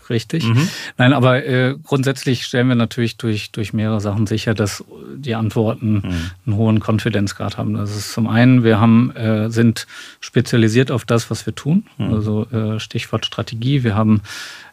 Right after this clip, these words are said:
Speaker 1: äh, dezidierte und trainierte Agenten genau dafür.
Speaker 2: Mhm.
Speaker 1: Also, äh, unsere Guardrails, unsere Kompetenz ist bei strategischen Fragen. Für Beauty muss jemand anders gefragt werden.
Speaker 2: <laughs>
Speaker 1: Ähm, dann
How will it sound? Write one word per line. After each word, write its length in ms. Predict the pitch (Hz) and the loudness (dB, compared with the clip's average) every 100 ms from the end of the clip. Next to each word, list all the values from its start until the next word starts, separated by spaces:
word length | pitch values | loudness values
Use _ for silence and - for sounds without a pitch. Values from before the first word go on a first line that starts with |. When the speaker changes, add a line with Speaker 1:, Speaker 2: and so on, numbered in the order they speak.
| - | -10
Speaker 1:
äh, 220 | 123 110 | -6 -4
dezidierte 720 | 107 117 - 113 117 131 131 | 0 -2 -2 -2 2 2 2
und 100 | 110 | 0
trainierte 600 | - 113 110 120 - 110 113 | 0 2 4 2 0 0 0
Agenten 480 | 104 107 123 - | 2 2 2 2
genau 320 | 110 107 104 101 | 0 2 2 2
dafür. 480 | 107 120 - 139 | 2 0 0 0
Speaker 2:
Mhm. 140 | 156 160 | 2 -2
Speaker 1:
Also, 540 | 120 110 110 107 107 | -2 -2 0 0 -2
äh, 300 | 123 107 104 123 | -2 -2 -2 -6
unsere 320 | - 127 127 113 | -2 0 2 2
Guardrails, 640 | 110 123 127 120 120 117 | 2 2 2 2 2 -2
unsere 260 | 117 120 117 | -4 -2 -2
Kompetenz 580 | - 110 127 117 113 - | -6 -8 -6 -4 -4 -4
ist 340 | - 131 - | -4 -4 -4
bei 100 | 139 | -6
strategischen 580 | 131 127 131 131 127 131 | -6 -6 -4 -4 -4 -6
Fragen. 500 | - 131 131 131 123 - - - _ _ | -4 -4 -2 -2 -2 -8 -20 -20 _ _
Für 160 | - | -8
Beauty 580 | 110 117 131 - 127 117 - _ _ _ _ _ _ _ _ - | -4 0 -2 0 2 2 -2 _ _ _ _ _ _ _ _ -8
muss 160 | 120 - | -8 -4
jemand 220 | 113 113 | -2 0
anders 300 | 123 143 - | 2 2 0
gefragt 480 | 147 - 139 139 - | -8 -4 -4 -4 -2
werden. 260 | 135 131 131 | 0 0 -2
Speaker 2:
<laughs> 60 | 156 - - - - _ - | -6 -6 -10 -12 -20 _ -2
Speaker 1:
Ähm, 460 | 123 123 123 127 - _ - | 2 4 2 0 -4 _ -2
dann 360 | 117 131 165 | 2 2 0